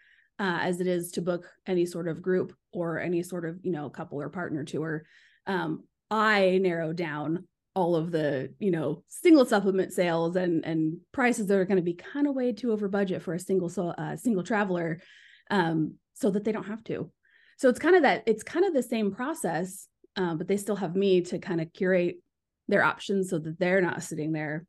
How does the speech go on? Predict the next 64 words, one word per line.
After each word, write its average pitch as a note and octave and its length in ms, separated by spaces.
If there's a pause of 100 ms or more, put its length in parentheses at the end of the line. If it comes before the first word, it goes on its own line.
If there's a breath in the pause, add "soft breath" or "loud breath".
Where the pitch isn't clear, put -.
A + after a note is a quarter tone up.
because G#3 220
as E3+ 140
a E3 40
single G3 460
or E3 100
solo G#3+ 320
person, D#3+ 580 (420 loud breath)
they G#3+ 80
don't F#3+ 120
have G#3 140
someone D#3+ 220
else E3 180
to F3+ 80
bounce D#3 260
ideas D#3 340
off - 200
of. A#2 160
It's - 320 (160)
a E3 60
hundred G3 420
percent F#3 380
in D#3+ 100
their D3+ 160
court - 280
rather D3+ 220
than D#3 180
sharing D3+ 320
that A2+ 140
planning F#3 300
responsibility A3+ 680
with B3 120
anybody. B3 480 (580 loud breath)
And A3+ 80
even B4 160
with E4 140
a D#3+ 60
group, G#3 260
it's E3 120
easier E3+ 300
'cause F3 140
you F#3+ 80
can F#3+ 120
kind F#3 160
of D#3+ 60
bounce E3 300
ideas A#3+ 420
around A#3+ 300
in F3 100
a - 60
group B3 260
chat, A3+ 360
you G#3+ 80
know, F3 120
get E3 160
a - 60
kind F3+ 160
of D#3 80
a - 40
group E3 280
consensus. F3+ 580
But D3 140
when E3+ 140
it's A3+ 220
you A3+ 480